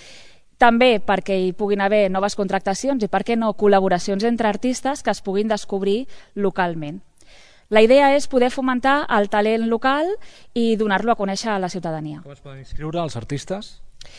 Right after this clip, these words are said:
Speaker 1: Els artistes es poden inscriure molt fàcilment des de la pàgina web, eh, artistes punt sabarca punt cat. Aleshores entren, hauran d'omplir un petit formulari on explicar les seves dades bàsiques,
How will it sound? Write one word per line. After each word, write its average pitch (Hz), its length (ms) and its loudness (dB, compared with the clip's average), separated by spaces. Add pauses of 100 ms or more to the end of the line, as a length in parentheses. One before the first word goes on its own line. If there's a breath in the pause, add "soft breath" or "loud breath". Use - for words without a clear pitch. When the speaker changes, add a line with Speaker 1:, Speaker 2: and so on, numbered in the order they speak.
(260 loud breath)
Speaker 1:
Els 220 160 4
artistes 262 400 2
es 247 80 -6
poden 254 280 2
inscriure 240 400 2
molt 208 160 0
fàcilment 226 520 -2
des 226 160 -2
de 202 80 0
la 185 80 -2
pàgina 190 400 -2
web, 285 400 -2
eh, 226 60 -4 (480)
artistes 208 580 -4
punt 202 240 -2
sabarca 185 420 -2
punt 180 220 -6
cat. 302 260 -2 (440 loud breath)
Aleshores 180 580 -2
entren, 285 580 0
hauran 202 360 2
d'omplir 202 420 -2
un 190 80 -4
petit 185 260 -6
formulari 185 600 -4
on 180 160 -4
explicar 180 560 -6
les 160 120 -8
seves 165 260 -10
dades 156 360 -8
bàsiques, 226 640 -2